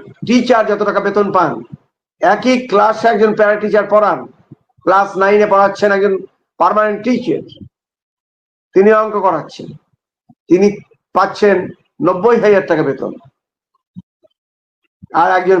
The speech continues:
প্যারা টিচার একই পড়ান, একই সময় স্কুলে আসেন, একই সময় দেন স্কুলের ক্ষেত্রে, একই ক্লাস নেন, তারা পাচ্ছেন এগারো,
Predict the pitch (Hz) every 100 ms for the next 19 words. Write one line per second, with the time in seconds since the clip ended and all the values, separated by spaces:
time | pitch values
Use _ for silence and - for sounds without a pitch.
0 | 185 180 180 180 226 208 127 104 - -
1 | _ _ _ - - _ _ _ _ _
2 | _ _ _ _ - 185 233 277 262 247
3 | 175 170 185 - - - 190 208 466 202
4 | 208 196 - 175 175 165 165 170 160 165
5 | - _ - 180 202 247 214 - 180 208
6 | 226 233 226 - 190 190 175 180 - 165
7 | 165 165 _ _ _ _ 147 202 254 254
8 | - 196 240 - 190 185 170 165 - -
9 | _ _ _ - 143 160 151 - - 139
10 | 135 151 _ _ _ _ - - - -
11 | _ - 143 147